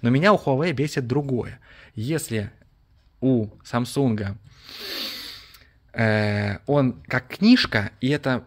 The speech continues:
го-, голове моей понятно, моему мозгу, что когда он разложен, он чуть-чуть даже, может быть, разложен не до конца. Он туда внутрь вглублен, как бы как и раньше телеки были такие,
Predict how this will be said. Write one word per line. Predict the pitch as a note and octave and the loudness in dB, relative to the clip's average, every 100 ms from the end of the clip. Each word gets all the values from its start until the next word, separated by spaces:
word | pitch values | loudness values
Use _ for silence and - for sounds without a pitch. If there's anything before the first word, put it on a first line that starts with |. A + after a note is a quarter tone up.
| _ | _
го-, | A#2+ B2+ D#3+ | -4 2 2
голове | B2 B2 C3 G#3+ | 4 4 4 2
моей | G3 A#2+ G#2+ | 0 -2 0
понятно, | A#2 D3 C3 - G#2 | 0 2 2 0 -2
моему | G#2 G#2+ | -2 -2
мозгу, | A2 G#2 F#2+ | -2 -4 -8
что | - | -6
когда | A#2+ B2+ | -2 0
он | A#2+ | 0
разложен, | A2+ A#2 G#3+ D3+ | 0 0 0 0
он | A2+ | -2
чуть-чуть | B2+ D3 D#3+ | -4 -6 -4
даже, | A#2+ A2+ A#2 A2+ A#2 | -4 -4 -4 -8 -6
может | A#2 A#2 | -4 -4
быть, | A#2+ A#2+ | -4 -6
разложен | A#2 D3+ C#3+ A#2 | -4 -2 -2 -2
не | B2 | -2
до | |
конца. | B2 B2+ A#2+ G#2+ | -2 -4 -4 -6
Он | G#2+ | 0
туда | C3 A2+ | 0 2
внутрь | A#2+ A#2 | 2 0
вглублен, | G#2+ A2+ C3+ F3+ A#3 A3 - - | -2 0 2 4 4 2 -2 -6
как | - B2+ | -2 0
бы | C3 | 2
как | B2 | 2
и | |
раньше | B2 A#2+ - | 2 2 -2
телеки | - A3+ G#3 - | 0 2 2 0
были | E3+ F3 | 0 2
такие, | E3 D3+ E3 D3+ C3 | 2 -2 -2 0 0